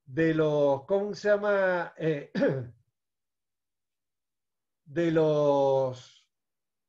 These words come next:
de los atriles, va, eh, ¿cómo se llaman? Lo, lo, los que contienen el vino, le puede dar una denominación. Esto es Malbec, aquello es tal cosa, etcétera, etcétera.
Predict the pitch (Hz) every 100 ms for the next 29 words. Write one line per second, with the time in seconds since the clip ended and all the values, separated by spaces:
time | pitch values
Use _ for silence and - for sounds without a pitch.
0 | _ _ _ _ _ _ 139 160 165 165
1 | 165 160 214 240 214 180 202 190 170 147
2 | 156 151 143 - - 202 196 156 196 202
3 | 196 175 160 160 156 151 143 135 131 -
4 | _ _ _ _ _ - 147 151 175 160
5 | 160 156 214 226 226 220 262 247 220 214
6 | 220 196 160 - 208 214 220 233 - -
7 | _ _ _ _ _ _ _ - 202 226
8 | 226 214 202 196 190 180 160 208 190 151
9 | - 180 180 202 190 190 180 226 220 -
10 | _ _ 170 139 180 196 185 190 175 175
11 | 175 175 226 220 - 196 185 185 _ _
12 | _ _ 165 139 - 208 202 185 170 -
13 | 180 127 127 120